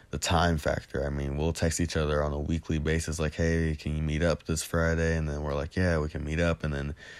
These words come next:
it'll be a Tuesday night or a Wednesday night or a Thursday morning. We'll say, "Hey, something came up, we can't meet." And then we'll be like, "All right, let's try next week." And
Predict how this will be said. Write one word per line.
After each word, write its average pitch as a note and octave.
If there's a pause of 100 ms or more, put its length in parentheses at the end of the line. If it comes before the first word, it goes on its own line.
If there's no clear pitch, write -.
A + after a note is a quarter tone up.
(200)
it'll C#2+
be C#2+
a -
Tuesday E2+
night D#2+
or C#2+
a D2+
Wednesday E2
night D#2+
or D2
a D2+
Thursday E2+
morning. D#2+
We'll D#2+
say, D#2
"Hey, E2
something D2
came E2+
up, E2
we -
can't C#2+
meet." E2
And D#2
then C#2+
we'll D2
be D#2
like, D2
"All D#2+
right, E2
let's D2
try C#2+
next E2+
week." E2
And D2